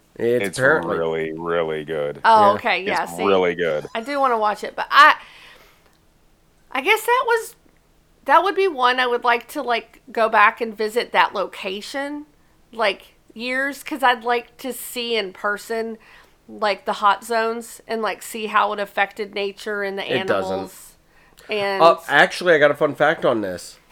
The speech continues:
Speaker 3: Yeah.
Speaker 1: Um, fish are bigger in that area.
Speaker 3: Really?
Speaker 1: Not related to the radiation or
Speaker 3: Oh.
Speaker 1: anything, no. They're bigger in that area because since they are not fished as often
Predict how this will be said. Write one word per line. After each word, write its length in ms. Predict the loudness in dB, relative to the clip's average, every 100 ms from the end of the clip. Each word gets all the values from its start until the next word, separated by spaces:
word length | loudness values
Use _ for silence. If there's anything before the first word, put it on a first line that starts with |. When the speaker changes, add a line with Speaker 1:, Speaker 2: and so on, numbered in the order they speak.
| _
Speaker 3:
Yeah. 240 | 0 0 0 _ _
Speaker 1:
Um, 560 | 2 4 4 2 -2 -10 _
fish 400 | 2 2 0 -14 _ _ _ _ _ _ _ -6
are 720 | 0 2 4 6 6 4 0 -6 _
bigger 240 | -2 2 2
in 60 |
that 140 | 2 2
area. 360 | 0 -2 -6 -12 _ _ _ _ _ _ _ -20 _ _ -12
Speaker 3:
Really? 520 | -8 -6 -8 -12 -16 _ -20
Speaker 1:
Not 560 | -16 -8 -4 0 0 2
related 320 | 2 4 2
to 60 | 0
the 140 | 0
radiation 640 | 0 0 0 -2 -8 -14 -18 _ -6
or 80 |
Speaker 3:
Oh. 100 | -2
Speaker 1:
anything, 260 | -2 -2 -4
no. 240 | -4 -6 -10 -20 _
They're 120 | -6
bigger 280 | 0 2 2
in 60 | 2
that 160 | 2 2
area 300 | 2 4 0
because 580 | -2 -14 -2 2 2 0
since 280 | -8 -8
they 140 | 0 0
are 120 | 2
not 240 | -2 -4 -8
fished 280 | -8 -6
as 160 | -6 -2
often 640 | -2 -2 -4 -4 -4 -8